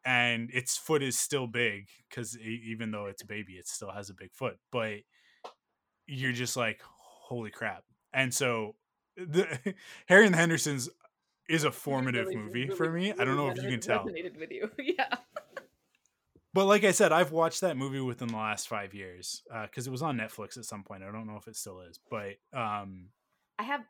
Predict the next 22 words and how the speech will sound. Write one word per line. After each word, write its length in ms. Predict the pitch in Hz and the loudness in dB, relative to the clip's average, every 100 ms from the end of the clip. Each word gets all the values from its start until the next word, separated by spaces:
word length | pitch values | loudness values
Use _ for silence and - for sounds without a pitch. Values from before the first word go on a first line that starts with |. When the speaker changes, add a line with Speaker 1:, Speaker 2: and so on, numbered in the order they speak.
| - | -20
Speaker 2:
watched 440 | 175 175 190 - - | -2 0 0 -4 -14
it. 260 | - - _ _ | -16 -18 _ _
It 120 | 180 | -10
was 140 | 127 95 | -10 -8
definitely 360 | 208 117 113 | -6 -4 -4
Speaker 1:
Man, 20 | 101 | -4
Speaker 2:
not 180 | - | -8
formative. 360 | - 143 123 104 | -10 -10 -10 -6
Speaker 1:
what 100 | 139 | -4
a 40 | |
movie. 300 | 123 104 98 85 | -4 -6 -10 -12
Speaker 2:
The 60 | |
formative, 380 | 233 302 311 277 _ | -6 -6 -4 -10 _
the 80 | 220 | -8
formative 340 | 269 320 302 | -6 -6 -8
movie 240 | 262 254 226 | -8 -8 -8
from 160 | 196 | -8
my 140 | 180 180 | -6 -6
childhood 440 | 185 165 165 156 | -4 -6 -6 -10
was 300 | 151 151 - _ _ | -10 -14 -16 _ _
Homeward 300 | 175 160 143 | -16 -14 -12
Bound 320 | 92 90 - | -14 -16 -20